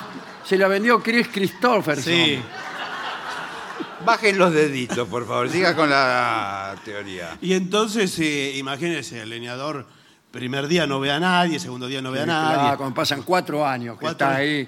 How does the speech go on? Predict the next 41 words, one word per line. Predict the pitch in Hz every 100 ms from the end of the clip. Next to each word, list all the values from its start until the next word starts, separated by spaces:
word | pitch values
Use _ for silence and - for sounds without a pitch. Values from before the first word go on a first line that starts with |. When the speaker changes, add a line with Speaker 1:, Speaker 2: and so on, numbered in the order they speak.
| - -
Speaker 1:
ahí, | 127
Speaker 2:
Sí. | 131
Speaker 1:
meta | 160 170 147
con | 139
el | 143 160
hacha, | 160 - 127
con |
Speaker 3:
Pero | 269 415
Speaker 1:
el |
Speaker 3:
eso | 403 392
Speaker 1:
hacha. | 453
Speaker 3:
no | 220
tiene | 262 262 240
nada | 285 247
de | 190
peligroso. | 170 180 190 220 254 208
Speaker 2:
Sí, | 254 240
Speaker 3:
¿Por |
Speaker 2:
pero | 175
Speaker 3:
qué | 156
Speaker 2:
por | 190
Speaker 3:
es | 254 -
Speaker 2:
eso, | 160
Speaker 3:
peligroso? | 135 127
Speaker 2:
sublima | 226 226 233 269 311 294 208
todo | 220 269 262 202
en | 180
el | 185
Speaker 3:
No, | 208
Speaker 2:
hacha. | 170 - 180 151
Speaker 3:
pero | 147
eso | 143 190
no | 180
es | 180
peligroso. | 170 143 131 110
Speaker 2:
En | 165 165 170
lo-, | 185
en | 196
los | 190 175 185
troncos. | 247 214 170 151 139 151 151 156 - - -
Speaker 1:
Sublima. | 151 139 196 285 202 117